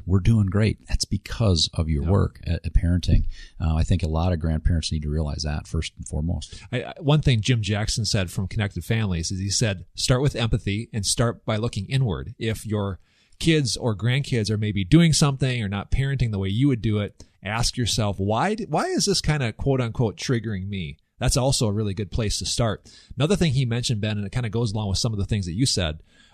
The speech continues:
Speaker 2: um, w-, how do you interject that value? What's the trigger that,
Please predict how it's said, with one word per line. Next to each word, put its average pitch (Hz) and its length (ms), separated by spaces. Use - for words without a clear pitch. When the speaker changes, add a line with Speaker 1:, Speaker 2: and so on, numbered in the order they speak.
Speaker 2:
um, 113 300
w-, - 340
how 185 300
do 185 100
you 165 180
interject 123 580
that 107 240
value? 95 500
What's 113 400
the 135 100
trigger 104 720
that, 101 340